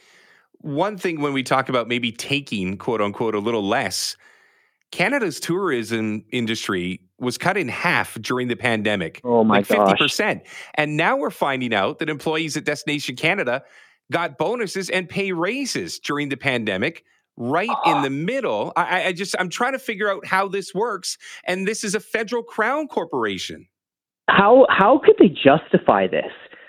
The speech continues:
Speaker 2: Right? I, I, you know, I don't think there was too many, um, waiters or waitresses or bartenders who were getting bonuses during the heart of the pandemic. You know, actually, I, <laughs> I, I know that there was many restaurant owners,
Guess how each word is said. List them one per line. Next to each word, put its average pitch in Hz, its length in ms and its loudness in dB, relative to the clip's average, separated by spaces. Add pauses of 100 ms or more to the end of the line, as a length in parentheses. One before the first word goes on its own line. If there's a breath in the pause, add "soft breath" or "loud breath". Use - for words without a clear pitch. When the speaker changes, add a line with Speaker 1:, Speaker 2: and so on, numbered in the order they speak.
(120 soft breath)
Speaker 2:
Right? 220 320 10
I, 214 280 4
I, - 40 2
you 233 100 12
know, 262 140 10
I 233 100 8
don't 277 240 8
think - 160 6
there 226 80 8
was 185 100 10 (140)
too 214 80 10
many, 190 400 8 (260 loud breath)
um, 143 360 4
waiters 185 560 10
or 147 100 8
waitresses 170 800 8
or 127 100 8
bartenders 156 920 4 (320 soft breath)
who 170 60 12
were 160 180 10 (240)
getting 175 340 8
bonuses 208 720 6 (120)
during 165 200 8
the 143 80 8
heart 175 220 6
of 160 60 0
the 160 60 6
pandemic. 135 760 4 (540)
You 165 80 10
know, 165 200 10
actually, 175 540 6
I, 190 200 8
<laughs> - 40 -14
I, 220 320 4
I 190 200 6
know 247 180 8
that 233 140 0
there 240 80 6
was 226 120 8
many 226 220 6
restaurant 214 640 4
owners, 147 420 6